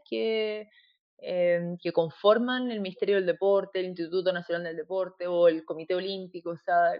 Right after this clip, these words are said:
tiene, tiene que haber algo, una bajada de todas estas políticas de género, de todo lo que queramos implementar. Em, y son también otra serie de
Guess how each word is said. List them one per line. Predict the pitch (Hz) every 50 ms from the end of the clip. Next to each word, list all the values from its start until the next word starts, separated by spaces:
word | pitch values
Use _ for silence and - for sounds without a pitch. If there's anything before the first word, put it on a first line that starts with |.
| - -
tiene, | - 226 226 247 247 - _
tiene | - 262 277 302 269
que | - 196
haber | 185 180 214 233 226
algo, | 220 196 175 165 156 165
una | 175 190 202 202
bajada | 180 147 147 - - - 214 247 269 285 285 269
de | 240 196
todas | - 208 226 -
estas | - 226
políticas | _ 214 208 202 214 220 214 202 -
de | -
género, | - - - 190 202 208 208 208 190 165
de | 156
todo | - 180 185
lo | 202 202
que | 190 190 180
queramos | 175 160 170 180 180 180 180
implementar. | 175 170 170 175 160 156 151 156 _ _ 156 160 - - 247 _ _ _ - _ _ _ _ _ _ _
Em, | - 160 170 170 170 170 170 170 170 170 170 170 170 175 - -
y | - 202 208 208
son | 208 - - 254 254 254 254 247 233 -
también | 233 220 214 208 208 226 233 240 240
otra | 220 247 262 254 - 262 269 262 254
serie | - _ _ 240 240 233 247 247 254
de | 247 247 233 226 220 214 208 196 196 190 196 _